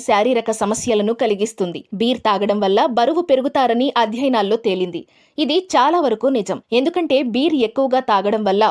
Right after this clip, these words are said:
బెల్లీ ఫ్యాట్ పెరుగుతుంది. బీరు ఎక్కువగా తాగడం వల్ల పొట్ట చుట్టూ పేరుకుపోయిన కొవ్వుతో తీవ్రమైన వ్యాధులను అభివృద్ధి చేసే ప్రమాదాన్ని పెంచుతుంది. ఆల్కహాలిక్ డ్రింక్స్ అధికంగా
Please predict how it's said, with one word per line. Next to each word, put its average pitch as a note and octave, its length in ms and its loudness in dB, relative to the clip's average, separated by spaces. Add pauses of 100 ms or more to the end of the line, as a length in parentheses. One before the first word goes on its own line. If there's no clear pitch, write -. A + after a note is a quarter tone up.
(180)
బెల్లీ B3 300 2
ఫ్యాట్ A3+ 280 -2
పెరుగుతుంది. F#3 460 -2 (380)
బీరు B3 220 0 (100)
ఎక్కువగా G#3+ 320 2 (100)
తాగడం G3+ 360 0
వల్ల F#3+ 160 2 (180)
పొట్ట C4 160 0 (120)
చుట్టూ D#4+ 240 -2 (120)
పేరుకుపోయిన B3 540 2 (120)
కొవ్వుతో F#3+ 300 0 (380)
తీవ్రమైన E4+ 580 2
వ్యాధులను G#3+ 480 2 (140)
అభివృద్ధి B3+ 500 -2
చేసే A#3+ 300 0
ప్రమాదాన్ని A#3 580 0
పెంచుతుంది. F#3+ 480 -4 (360)
ఆల్కహాలిక్ D4 680 0
డ్రింక్స్ B3 280 -2 (180)
అధికంగా A#3 400 0